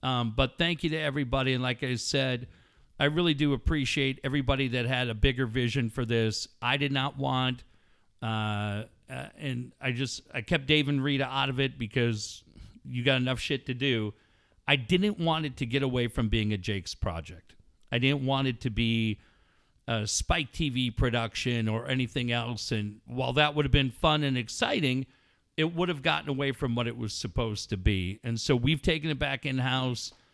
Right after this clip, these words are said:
Um, we'll start doing scouting trips coming up maybe after the Super Bowl, and then we'll, uh, we'll get it moving, because I would think, uh, by the time the Super Bowl is done, we should have everything locked in. Everything should be ready to go,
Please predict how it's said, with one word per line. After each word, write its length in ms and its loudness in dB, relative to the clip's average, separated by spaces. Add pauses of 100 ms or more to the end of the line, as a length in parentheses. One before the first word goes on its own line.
(320)
Um, 520 0
we'll 180 0
start 300 0
doing 200 2
scouting 520 -2
trips 360 -2
coming 300 0
up 140 -2
maybe 260 2
after 240 -4
the 100 0
Super 380 -2
Bowl, 460 2
and 220 -2
then 180 0
we'll, 260 0
uh, 260 2
we'll 180 -2
get 120 2
it 100 -4
moving, 300 0
because 380 -2
I 80 2
would 180 -8
think, 380 -2 (720)
uh, 200 2
by 220 2
the 100 -4
time 300 0
the 80 0
Super 320 0
Bowl 300 4
is 120 -2
done, 360 0
we 80 0
should 200 -2
have 240 2
everything 540 0
locked 360 -4
in. 400 2
Everything 340 -2
should 180 -6
be 140 0
ready 260 0
to 100 0
go, 460 0